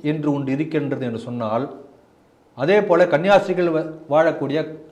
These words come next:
கான்வென்ட் என்று ஒன்று இருக்குன்னு சொன்னால், அது ரெண்டுக்கும் மத்தியில வந்து ஒரு அனாதை ஆசிரமம் இருந்தே தீரும்.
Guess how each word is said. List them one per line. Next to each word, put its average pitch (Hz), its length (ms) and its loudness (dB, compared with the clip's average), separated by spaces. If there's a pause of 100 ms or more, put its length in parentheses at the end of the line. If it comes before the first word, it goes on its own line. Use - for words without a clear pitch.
(240)
கான்வென்ட் 185 560 2
என்று 143 220 -4
ஒன்று 139 160 -4
இருக்குன்னு 147 280 -8
சொன்னால், 117 500 -6 (480)
அது 135 180 -2
ரெண்டுக்கும் 170 400 -2
மத்தியில 170 360 4
வந்து 147 200 2
ஒரு 180 120 4
அனாதை 170 360 2
ஆசிரமம் 151 320 2
இருந்தே 156 500 4
தீரும். 135 560 -4